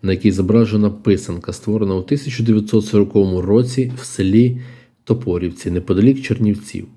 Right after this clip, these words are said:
Тамтешні елементи орнаменту — хрест, ромб, сосна, трикутник, цятки та косий хрест.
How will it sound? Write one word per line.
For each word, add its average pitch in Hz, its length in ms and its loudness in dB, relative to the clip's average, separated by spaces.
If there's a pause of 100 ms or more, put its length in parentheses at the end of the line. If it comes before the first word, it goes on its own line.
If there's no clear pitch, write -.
(320)
Тамтешні 120 480 2
елементи 110 580 2
орнаменту — 107 800 -2
хрест, 110 500 0 (140)
ромб, 98 400 0
сосна, 101 640 -2 (220)
трикутник, 113 880 0 (380)
цятки 113 640 -2
та 98 180 -2
косий 127 440 0
хрест. 92 540 -6